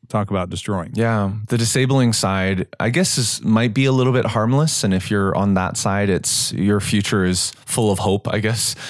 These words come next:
Speaker 2: uh, in the sense that you don't have as much to deal with. It's more about a trajectory and, and what you're looking forward to rather than what you're looking back from. However, the lie also has the potential to destroy your future because this is all about bitterness and unresolved hurt,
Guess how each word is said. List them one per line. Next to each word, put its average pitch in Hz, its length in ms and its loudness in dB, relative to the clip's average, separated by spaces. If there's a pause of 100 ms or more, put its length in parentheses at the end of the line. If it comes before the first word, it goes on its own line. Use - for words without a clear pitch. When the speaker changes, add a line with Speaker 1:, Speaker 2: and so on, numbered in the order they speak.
(220)
Speaker 2:
uh, 98 220 0
in 101 80 2
the 98 80 2
sense 95 280 0
that 92 200 0
you 98 120 2
don't 98 180 0
have 92 180 0
as 85 140 -2
much - 320 0
to 92 120 0
deal 85 240 2
with. 117 200 0
It's - 180 -2
more 90 220 2
about 85 240 0
a 85 60 0
trajectory 101 880 -2
and, 80 200 0
and 87 160 0
what 85 160 0
you're 87 140 2
looking 87 340 0
forward 87 500 -2
to 92 280 0
rather 87 280 0
than 82 220 0
what - 180 -2
you're 85 140 0
looking 82 320 -2
back 85 400 -6
from. - 960 -2 (280)
However, 113 760 0
the 101 180 0
lie 107 580 2
also 104 400 2
has 95 180 -2
the 104 80 0
potential 95 440 -2
to 95 140 0
destroy 90 360 0
your 90 120 2
future 120 360 0
because 90 360 0
this 120 180 2
is 101 100 0
all 95 200 2
about 90 320 0
bitterness 90 440 0
and 90 100 0
unresolved 80 560 0
hurt, - 260 -6